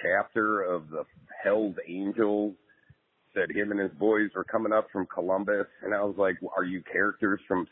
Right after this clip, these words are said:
seventies B movies?" I didn't know. Like, am I supposed to be afraid of the Hell's Angels?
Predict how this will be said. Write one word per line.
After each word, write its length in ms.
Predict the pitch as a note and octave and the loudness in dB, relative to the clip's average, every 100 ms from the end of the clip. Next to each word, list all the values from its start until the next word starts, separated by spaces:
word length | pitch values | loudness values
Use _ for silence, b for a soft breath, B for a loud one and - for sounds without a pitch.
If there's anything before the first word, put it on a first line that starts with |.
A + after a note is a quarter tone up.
| - | 2
seventies 420 | G2+ G2+ F#2+ F#2 D2 | 2 2 -2 -4 -4
B 280 | F2 G2+ A2+ | -2 0 2
movies?" 420 | A#2+ B2+ B2+ A#2+ G#2 | 4 4 2 2 6
I 60 | A#2+ | 6
didn't 280 | C#3 C3+ B2 | 6 2 4
know. 240 | C3+ B2+ | 4 4
Like, 180 | G2 F#2 - | 0 -2 -4
am 60 | F#2 | -6
I 80 | E2 - | -6 -8
supposed 380 | - - E2+ - | -14 -8 -8 -4
to 60 | E3+ | -4
be 160 | F#3+ | -2
afraid 360 | G3+ - G#3 A3 | -2 6 6 6
of 80 | A3 | 4
the 80 | |
Hell's 320 | G#3+ G#3+ A3+ G#3 | 4 4 2 -4
Angels? 440 | A3 A#3+ A3+ B3+ | -4 -4 -4 -2